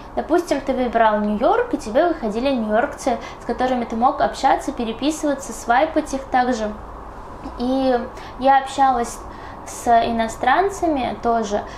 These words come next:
Это достаточно необычно, потому что они сразу такие открытые, такие: «Хей, как дела? Давай,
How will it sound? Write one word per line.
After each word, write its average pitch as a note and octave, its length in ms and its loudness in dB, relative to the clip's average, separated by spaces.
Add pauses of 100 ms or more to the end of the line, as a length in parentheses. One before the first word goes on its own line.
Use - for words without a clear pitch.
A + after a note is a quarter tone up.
(160)
Это D4 180 4
достаточно D4+ 560 2
необычно, C#4+ 600 2
потому B3+ 340 -4
что - 200 0
они B3+ 180 0
сразу C4 420 2
такие C#4 380 2
открытые, C4 600 -2
такие: A3+ 360 -4 (120)
«Хей, D4+ 560 6
как A#3 280 0
дела? D4 640 6 (380)
Давай, B3 440 4